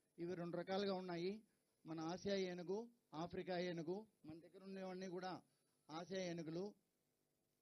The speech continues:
మన భారతదేశ సంస్కృతిలో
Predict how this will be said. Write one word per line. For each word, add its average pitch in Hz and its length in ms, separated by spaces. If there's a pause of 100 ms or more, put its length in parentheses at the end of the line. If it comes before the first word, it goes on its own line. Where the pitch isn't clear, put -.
(3500)
మన 160 180
భారతదేశ 175 520
సంస్కృతిలో 180 760